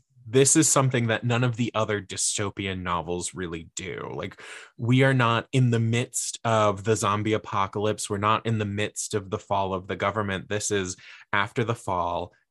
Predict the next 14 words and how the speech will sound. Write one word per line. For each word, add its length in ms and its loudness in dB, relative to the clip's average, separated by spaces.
after 300 -2
the 120 0
rebuild, 800 -2
and 180 -4
now 240 0
we're 160 -4
seeing 460 -6
punishment, 800 -2
but 300 0
in 100 -2
a 60 2
world 440 2
that's, 300 -4
like, 320 -2